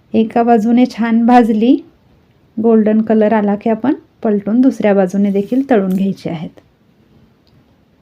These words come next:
तर आपली इथं भजी तयार झालेली आहेत. याचप्रमाणे मी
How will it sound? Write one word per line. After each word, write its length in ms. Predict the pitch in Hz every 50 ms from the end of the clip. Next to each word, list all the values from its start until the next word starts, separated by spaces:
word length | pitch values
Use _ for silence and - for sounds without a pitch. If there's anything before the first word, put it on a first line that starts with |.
| _ _ _ _ _ _ _ _ _ _ _ _ 190 -
तर 160 | 208 202 -
आपली 340 | - 214 202 - - 202 214 220 220 - - _ _ _ _ _
इथं 240 | 202 - - 208 202
भजी 560 | 196 214 208 196 - - 208 208 220 277 277 - _ _ _ _ _ _ _ _ _ _ _ _ _ _ -
तयार 380 | 208 196 190 185 190 196 190 202
झालेली 480 | 190 208 214 220 208 208 233 240 254
आहेत. 300 | 254 233 220 175 202 220 220 - _ _ _ _ _ _ _ _ -
याचप्रमाणे 640 | 233 233 247 240 - - - 254 240 247 240 240 240
मी 140 | 233 254